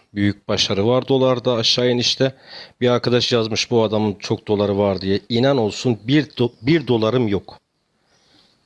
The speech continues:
Bir dolarım yok yani. Biraz yorum yaparken, e, bilmeden arkadaşlar konuşmayın. Gram altın dokuz yüz yetmiş bir lira, ons altın bin sekiz yüz yirmi beş euro, on yedi elli dört. Ben sadece bu piyasada,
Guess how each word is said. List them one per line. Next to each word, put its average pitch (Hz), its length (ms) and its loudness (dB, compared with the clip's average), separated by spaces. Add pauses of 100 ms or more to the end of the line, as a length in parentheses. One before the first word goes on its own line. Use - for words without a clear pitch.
(840)
Bir 175 220 2
dolarım 127 380 2
yok 107 260 -2
yani. 85 280 -8
Biraz 135 260 2
yorum 135 240 2
yaparken, 147 580 0 (460)
e, 101 520 0 (100)
bilmeden 139 440 2
arkadaşlar 131 520 -2
konuşmayın. 92 520 -4 (840)
Gram 143 280 0
altın 131 280 0
dokuz 131 240 0
yüz 113 60 0
yetmiş 117 340 -4
bir 104 180 0
lira, 127 300 0
ons 127 320 0
altın 113 340 -4
bin 120 100 0
sekiz 110 320 -2
yüz 98 60 -4
yirmi 104 180 0
beş 143 320 0
euro, 110 260 0
on 127 240 -2
yedi 98 220 -2
elli 90 160 -4
dört. 92 240 -6
Ben 170 140 0
sadece 156 480 0
bu 151 160 -8
piyasada, 113 600 0